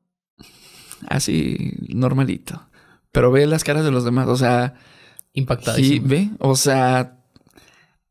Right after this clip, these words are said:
Speaker 1: porque hace mucho que no pasaba a un fenómeno como ese. O sea, hace muchos años que no pasaba. Están aburridísimos. Ya todo el mundo, te digo, hacía lo mismo.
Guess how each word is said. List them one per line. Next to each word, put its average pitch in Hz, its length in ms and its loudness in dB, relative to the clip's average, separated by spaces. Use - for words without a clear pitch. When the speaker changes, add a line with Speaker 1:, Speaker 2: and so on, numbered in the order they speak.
Speaker 1:
porque 147 380 0
hace 156 260 0
mucho 170 240 0
que 175 80 -6
no 139 140 -2
pasaba 147 560 0
a 127 320 -4
un 156 260 2
fenómeno 156 420 0
como 135 220 2
ese. - 260 -2
O 131 120 0
sea, 127 280 0
hace 135 220 0
muchos 151 300 0
años 151 220 0
que 143 100 -2
no 127 140 0
pasaba. 131 400 0
Están 135 320 0
aburridísimos. 131 1160 0
Ya 127 240 0
todo 135 120 0
el 139 60 2
mundo, 135 200 2
te 135 100 -2
digo, 131 100 0
hacía 131 180 0
lo 131 80 2
mismo. 135 300 0